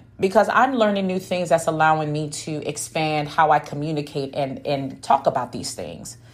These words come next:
But we should no longer say to someone, "You are emotional," or, "You are too emotional," and use it as a word of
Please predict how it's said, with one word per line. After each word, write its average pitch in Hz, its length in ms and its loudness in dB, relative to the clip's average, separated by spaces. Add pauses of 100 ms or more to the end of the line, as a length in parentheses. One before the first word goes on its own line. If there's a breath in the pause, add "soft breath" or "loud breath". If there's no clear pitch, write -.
(480 loud breath)
But 185 140 6
we 247 120 -4
should 208 260 2
no 185 180 8
longer 247 360 2
say 175 300 -2
to 175 120 -6
someone, 147 420 -4
"You 143 140 0
are 135 100 8
emotional," 135 680 -4
or, 135 80 0
"You 139 180 -4
are 135 60 0
too 160 260 -6
emotional," 156 760 -2 (840)
and 147 200 2
use 160 180 -2
it 156 80 -2
as 143 200 0
a 135 60 -2
word 131 460 -6
of 127 220 -4